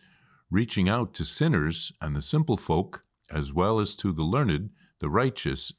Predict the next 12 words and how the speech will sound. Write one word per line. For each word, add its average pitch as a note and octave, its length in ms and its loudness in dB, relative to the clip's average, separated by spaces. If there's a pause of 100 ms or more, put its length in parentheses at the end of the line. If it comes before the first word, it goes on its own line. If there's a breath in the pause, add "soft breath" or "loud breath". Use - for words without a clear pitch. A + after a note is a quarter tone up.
and D#2 460 -2
the E2+ 80 0
rich. - 480 -4 (640 loud breath)
Jesus D#2+ 480 -2
teaching D#2 520 -2
and D2 120 0
refuting D#2 640 0
the D2+ 120 -2
objections D#2+ 720 -2
of C#2+ 120 -4
the D#2+ 80 -4
Pharisees, B2 760 -2